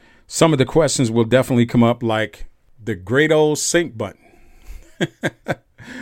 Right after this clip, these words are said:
We will talk about that as well. Several, uh, of us here. Um, I appreciate that, Karen.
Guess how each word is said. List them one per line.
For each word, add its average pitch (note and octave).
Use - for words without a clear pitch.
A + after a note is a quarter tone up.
We C3+
will C3+
talk C#3
about B2+
that B2+
as A#2+
well. A#2
Several, C3+
uh, A2
of B2
us A#2+
here. A#2+
Um, B2
I C3+
appreciate C3
that, A#2+
Karen. B2